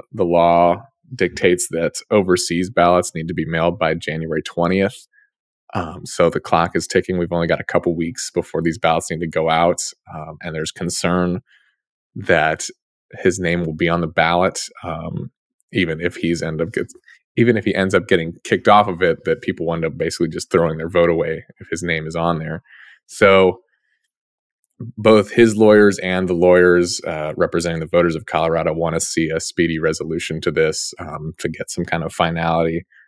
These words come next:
Uh, we'll see what the Supreme Court says. Uh, I don't think it's gonna be an easy decision, but I'm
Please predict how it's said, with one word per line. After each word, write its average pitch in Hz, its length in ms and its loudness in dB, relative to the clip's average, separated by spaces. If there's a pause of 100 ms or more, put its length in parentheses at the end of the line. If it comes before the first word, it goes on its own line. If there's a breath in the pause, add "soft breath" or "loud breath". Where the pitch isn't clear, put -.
(460 soft breath)
Uh, 80 280 0
we'll 95 240 4
see 92 300 0
what 95 160 2
the 98 80 0
Supreme 92 400 -2
Court 90 300 -2
says. 98 420 6 (140)
Uh, 80 280 -2 (400)
I 95 60 -6
don't 85 180 -4
think - 140 -4
it's - 120 -12
gonna - 180 -8
be 80 100 -8
an 76 100 -12
easy 85 200 -6
decision, 78 580 -6
but 76 160 -10
I'm 76 240 -12